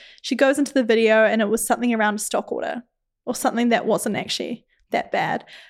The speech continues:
but it popped off and she showed her product in action in the video, not even talking about, "Here's my product, here's what it does, here's this, here's that." She just showed a clip of her product saying, "I have a makeup remover brush cleaning solution, blah, blah, blah."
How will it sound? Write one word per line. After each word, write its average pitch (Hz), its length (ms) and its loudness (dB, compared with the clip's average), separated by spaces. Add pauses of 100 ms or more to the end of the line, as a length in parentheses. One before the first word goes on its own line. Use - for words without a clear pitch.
(120)
but 254 100 2
it 247 80 -4
popped 311 300 0
off 226 360 2
and 247 120 0
she - 100 -2
showed 254 400 2
her 277 100 2
product 226 480 -2
in 233 140 0
action 226 400 -2
in 226 160 0
the 226 80 2
video, 220 540 0 (400)
not 285 260 4
even 269 220 2
talking 247 400 0
about, 226 320 0
"Here's 349 260 -2
my 330 100 2
product, 294 540 0
here's 285 240 -2
what 285 120 2
it 269 100 0
does, 269 440 2 (320)
here's 294 280 0
this, 294 180 0
here's 269 240 0
that." 254 320 2
She 269 160 -2
just 233 260 -4
showed 262 220 2
a 311 80 0
clip 262 240 -2
of 254 120 -2
her 247 100 -2
product 285 640 -2 (360)
saying, 240 360 0
"I 247 100 2
have 240 160 2
a 233 80 2
makeup 226 520 2
remover 226 520 0 (120)
brush 214 320 0
cleaning 226 320 -2
solution, 220 480 -4
blah, - 140 0
blah, - 120 -2
blah." - 240 0